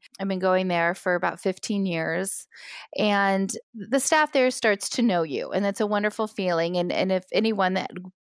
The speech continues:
is a regular at a restaurant or a bar, you love that feeling. They walk in, they have your drink. Um, but when I think of exceptional customer service, there is a gentleman that works in the, the restaurant and bar, and his name is Clark.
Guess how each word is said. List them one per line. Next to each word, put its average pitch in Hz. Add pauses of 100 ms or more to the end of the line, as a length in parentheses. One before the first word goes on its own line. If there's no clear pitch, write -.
(160)
is 175
a 180
regular 180
at 170
a 170
restaurant 175
or 170
a 170
bar, 165
you 185
love 202
that 190
feeling. 175
They 165
walk 190
in, 180
they 175
have 196
your 185
drink. 175 (680)
Um, 196 (220)
but 254
when 285
I 285
think 370
of 370 (100)
exceptional 208 (120)
customer 180
service, 170
there 196
is 196
a 240
gentleman 185
that 175
works 175
in 175
the, 165 (220)
the 180
restaurant 180
and 190
bar, 170
and 190
his 190
name 175
is 196
Clark. -